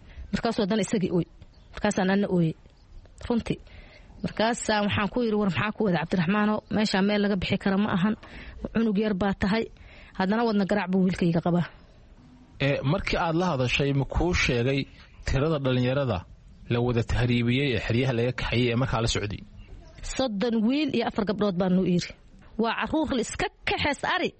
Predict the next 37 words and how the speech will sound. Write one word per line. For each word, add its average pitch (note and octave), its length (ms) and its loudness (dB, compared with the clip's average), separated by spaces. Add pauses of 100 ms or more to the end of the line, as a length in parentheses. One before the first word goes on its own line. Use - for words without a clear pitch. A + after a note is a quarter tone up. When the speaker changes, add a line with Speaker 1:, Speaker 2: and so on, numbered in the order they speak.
(140)
Speaker 1:
ari D#4 200 0
la B3 120 2
kaxeystay A#3 480 0
oo G#3 220 0
muxuu A3 260 0
ahaaye, G#3+ 340 2 (480)
muxuu G#3+ 300 0
ahaaye G3 360 2
weeyaan. G3+ 420 2 (340)
Wax A#3 200 0
aan A3+ 180 2
hayna A3 220 2
ma A#3+ 120 2
lahan. A#3 220 0 (380)
Teeda C4 280 0
kale, G3 260 0 (160)
waxaan A#3 260 0
u C#4 40 0
malayn B3 240 2
dadka, C4+ 240 -4
dadka C4 300 -2
ugu B3 240 0
fiidhoon A3+ 400 0
baan F#3+ 160 0
carruurta G3 400 0
ahaa. A3 240 0 (240)
De B3 160 -2
qof - 280 -4 (100)
aan C#4 260 0
isdareensiinaynin B3 960 0
inuu C4 160 2
socdo, E3+ 320 0
ma D4 140 2
buu C#4+ 120 -2
isdareensiinin G3+ 680 0
anikayga. A3+ 400 -2 (220)
Wax C4 220 0